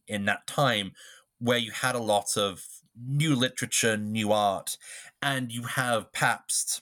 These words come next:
who I think is the most despicable character of all in this, because he just,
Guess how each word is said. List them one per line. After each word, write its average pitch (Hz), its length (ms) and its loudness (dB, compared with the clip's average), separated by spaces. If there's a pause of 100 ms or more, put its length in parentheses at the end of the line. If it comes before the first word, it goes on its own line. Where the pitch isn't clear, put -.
(140)
who 160 180 -2
I 143 120 2
think 151 560 -6 (200)
is 156 180 -2
the 156 80 0
most 143 340 0
despicable 127 520 -4
character 107 440 -4
of 95 180 -8
all 127 260 2
in 87 140 -2
this, - 640 -4 (160)
because 151 380 0
he 147 160 -4
just, - 600 0